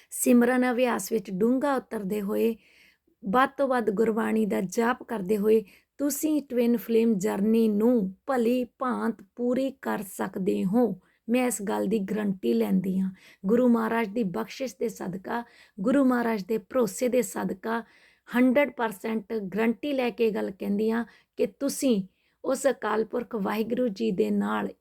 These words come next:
ਇੱਕ ਮਿੱਕ ਹੋ ਕੇ, ਆਪਣਾ ਕਨੈਕਸ਼ਨ ਸਟਰੋਂਗ ਕਰਕੇ, ਗੁਰਬਾਣੀ ਗੁਰੂ ਨੂੰ ਮੰਨਦੇ ਹੋਏ ਵੀ ਇਸ ਜਰਨੀ ਨੂੰ ਕੰਪਲੀਟ ਕਰ ਸਕਦੇ ਹੋ।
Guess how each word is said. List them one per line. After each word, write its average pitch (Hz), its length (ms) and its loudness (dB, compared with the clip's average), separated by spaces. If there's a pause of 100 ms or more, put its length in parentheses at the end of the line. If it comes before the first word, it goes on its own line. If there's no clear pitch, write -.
ਇੱਕ 277 280 -6
ਮਿੱਕ 240 320 0
ਹੋ 220 240 -2
ਕੇ, 202 340 -4 (100)
ਆਪਣਾ 247 280 -6
ਕਨੈਕਸ਼ਨ 226 500 -4
ਸਟਰੋਂਗ 226 500 0
ਕਰਕੇ, 196 520 -4 (760)
ਗੁਰਬਾਣੀ 220 720 2
ਗੁਰੂ 240 240 2
ਨੂੰ 226 160 4
ਮੰਨਦੇ 208 400 -2
ਹੋਏ 196 300 -2 (160)
ਵੀ 247 180 0
ਇਸ 226 420 -10
ਜਰਨੀ 196 480 2
ਨੂੰ 240 260 2 (300)
ਕੰਪਲੀਟ 220 640 -2 (120)
ਕਰ 254 180 0
ਸਕਦੇ 190 600 -6
ਹੋ। 165 60 -6